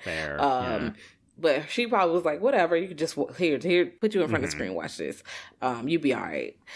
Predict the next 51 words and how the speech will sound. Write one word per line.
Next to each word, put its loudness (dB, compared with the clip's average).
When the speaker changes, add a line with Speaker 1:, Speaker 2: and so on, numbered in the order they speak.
Speaker 1:
Yeah. -6
Speaker 2:
And 2
I'm 0
like, 0
"Mm, -2
is 4
she 2
gonna 4
be 4
all 2
right?" 2
<laughs> -2
Speaker 1:
Yeah, -8
this 2
is 0
why 2
you 0
need 0
to -2
vet -2
the -2
movies, 0
parents. -6
Even 0
if 0
you 2
think -2
it's -4
a 0
little -2
too -6
scary -2
for -6
the -6
age, -8
that -2
can 0
be 2
okay. 0
But -6
yeah, -4
vet -2
for -6
content. -4
Just -2
make -2
sure 2
you're 0
comfortable -8
with -16
it. -16